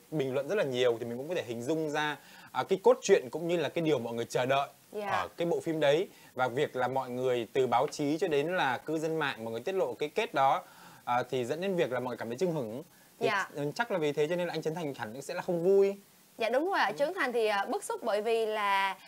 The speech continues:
Speaker 2: ờ, anh ấy còn yêu cầu cả báo
Speaker 1: Ừ.
Speaker 2: lẫn cả những người mà họ đã theo dõi rồi là dừng cái việc đưa tin này, mà thậm chí là tháo những cái bài đăng đó đi để
Speaker 1: Ừ.
Speaker 2: có thể là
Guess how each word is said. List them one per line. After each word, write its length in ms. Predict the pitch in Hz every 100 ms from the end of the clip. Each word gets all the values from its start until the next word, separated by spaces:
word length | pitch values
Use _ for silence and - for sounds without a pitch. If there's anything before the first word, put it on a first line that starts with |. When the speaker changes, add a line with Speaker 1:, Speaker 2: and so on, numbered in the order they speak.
| - -
Speaker 2:
ờ, 460 | 208 208 208 202 202 202 196 190 190 185 - -
anh 160 | 233 285
ấy 100 | 320
còn 180 | 254 208
yêu 140 | 294
cầu 300 | - 240 208
cả 200 | 190 190
báo 340 | 202 247 262 440
Speaker 1:
Ừ. 140 | 381
Speaker 2:
lẫn 240 | 214 202
cả 120 | 277 202
những 240 | 196 285
người 200 | 302 220
mà 260 | 220 190 180 -
họ 240 | - 214 190
đã 220 | 190 190
theo 180 | 294 339
dõi 280 | 269 185 302
rồi 120 | 247
là 160 | 202 - -
dừng 240 | 247 277 247
cái 100 | 370
việc 140 | 285
đưa 100 | 262
tin 180 | 277 277
này, 80 | 240
mà 60 |
thậm 160 | 196 190
chí 80 | 311
là 80 | 254
tháo 280 | - 277
những 100 | 370
cái 80 | 330
bài 120 | 277
đăng 160 | 220 240
đó 60 | 302
đi 200 | 269 240
để 180 | 202
Speaker 1:
Ừ. 100 | 175 202
Speaker 2:
có 80 | 311
thể 180 | 254 180
là 200 | 190